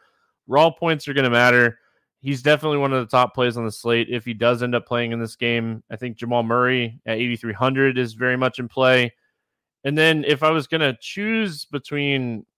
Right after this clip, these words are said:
Porter Junior and Aaron Gordon, I think this is a better matchup for Porter Junior. So I would prefer him. I will say, like, Philadelphia in general has been one of the best,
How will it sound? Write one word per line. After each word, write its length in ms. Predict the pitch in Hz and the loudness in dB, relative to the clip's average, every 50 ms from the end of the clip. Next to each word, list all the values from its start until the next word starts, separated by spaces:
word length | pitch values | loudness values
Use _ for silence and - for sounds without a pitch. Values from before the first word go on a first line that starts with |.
| _ _ | _ _
Porter 380 | _ _ - 147 151 143 143 135 | _ _ -2 0 0 0 0 -2
Junior 640 | 113 117 127 131 135 135 135 135 131 127 123 113 - _ _ _ _ _ _ _ _ _ _ _ _ _ _ _ _ _ _ _ _ _ _ _ _ _ _ _ _ - | -4 -4 -4 -2 -2 0 0 0 0 -2 -4 -8 -14 _ _ _ _ _ _ _ _ _ _ _ _ _ _ _ _ _ _ _ _ _ _ _ _ _ _ _ _ -6
and 140 | 131 127 123 | -4 -2 0
Aaron 300 | 131 135 139 135 123 104 | 0 2 2 0 0 -2
Gordon, 440 | - 110 117 127 131 139 139 135 - | 0 0 2 2 2 2 0 0 -2
I 100 | - 117 | -4 -6
think 220 | - - 147 156 - | -6 -6 -8 -10 -10
this 100 | 170 156 | -12 -12
is 140 | 156 151 | -8 -4
a 80 | 143 123 | -4 -2
better 260 | 104 120 123 127 120 | -2 0 0 0 0
matchup 500 | 107 104 104 113 120 - - 139 127 - | 0 2 2 2 2 2 2 0 0 0
for 240 | - - 135 123 120 113 | -4 -4 -2 -2 -2 -2
Porter 340 | - - 131 127 127 123 113 | -4 -4 -4 -2 -2 -2 -4
Junior. 500 | 101 107 113 120 123 135 139 139 135 - _ _ _ _ _ _ _ _ _ _ | -4 -6 -6 -4 -2 0 0 0 -2 -4 _ _ _ _ _ _ _ _ _ _
So 180 | - - - 117 | -10 -4 0 2
I 120 | 117 117 | 2 2
would 220 | 110 113 107 101 | 0 -2 -8 -10
prefer 420 | _ - 127 110 - - 143 143 127 | _ -6 -6 -6 -2 0 0 0 0
him. 440 | 107 117 123 131 135 135 139 131 _ _ _ _ _ _ _ _ _ _ - | 2 0 0 0 0 -2 -4 -8 _ _ _ _ _ _ _ _ _ _ -6
I 60 | - 127 | -4 -2
will 200 | 135 165 180 160 | 0 2 0 0
say, 560 | - - 156 156 160 165 160 160 151 139 - - _ _ _ | 0 0 2 4 4 6 4 4 2 0 -4 -10 _ _ _
like, 360 | - 131 127 123 117 101 - - - _ _ _ _ _ _ _ _ _ _ _ _ | -4 -2 0 0 -2 -4 -8 -20 -20 _ _ _ _ _ _ _ _ _ _ _ _
Philadelphia 500 | 160 170 170 165 160 160 151 165 156 147 | -2 2 4 4 4 2 2 0 -2 -2
in 120 | 131 117 | -2 -2
general 420 | 101 120 120 127 135 139 143 135 127 | 0 0 0 2 2 2 2 2 2
has 200 | 131 127 113 104 | 2 0 0 0
been 220 | 110 120 117 113 | -2 -2 -2 0
one 140 | 117 120 127 | 0 -2 -2
of 100 | 127 120 | -2 -4
the 80 | 120 107 | -4 -2
best, 480 | 92 113 117 123 120 - - - - | 0 2 2 2 0 -4 -10 -16 -18